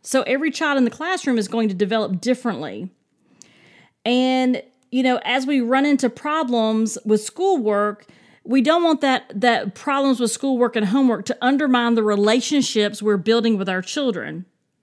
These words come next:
And I'm gonna tell you something that Daniel says in his book that I thought was very insightful to us anyway. It was,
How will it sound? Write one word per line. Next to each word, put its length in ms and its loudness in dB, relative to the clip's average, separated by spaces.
And 120 -2
I'm 40 2
gonna 140 4
tell 200 0
you 220 2
something 300 2
that 120 -2
Daniel 300 2
says 220 0
in 80 2
his 100 2
book 240 0
that 220 2
I 20 -20
thought 200 0
was 120 -2
very 260 0
insightful 580 -4
to 200 -4
us 180 0
anyway. 440 -2
It 140 4
was, 340 2